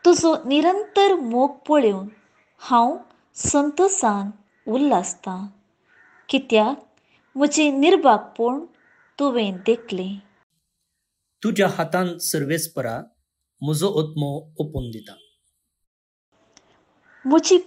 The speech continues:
Speaker 1: पाट धन येतेल्या दुस्मनाच्या हातांतलो म्हाका निवार. तुज्या मुखामळाचो परजळ तुज्या सेवकाचेर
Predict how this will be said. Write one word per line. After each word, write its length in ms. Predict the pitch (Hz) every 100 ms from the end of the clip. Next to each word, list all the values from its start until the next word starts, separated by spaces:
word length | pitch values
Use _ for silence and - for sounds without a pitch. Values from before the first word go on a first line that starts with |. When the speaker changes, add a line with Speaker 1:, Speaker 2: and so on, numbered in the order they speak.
| -
Speaker 1:
पाट 320 | 311 349 370 -
धन 200 | 370 370 359 -
येतेल्या 560 | 359 - 240 226 226 233 - _ _ -
दुस्मनाच्या 880 | 208 359 370 294 240 208 214 - 220 220 -
हातांतलो 680 | 226 226 254 294 - 208 240 330 _ _ _ _ 220
म्हाका 420 | 226 220 214 190 196
निवार. 480 | 202 220 190 185 185 196 _ _ _ _ _ _ _ -
तुज्या 360 | 320 302 294 - - -
मुखामळाचो 920 | 349 330 233 220 226 226 220 - 226 220 -
परजळ 520 | 254 247 - 254 294 349 - _ _ _ _
तुज्या 380 | 320 294 277 247 240
सेवकाचेर 1000 | - 269 269 339 - 220 - 220 208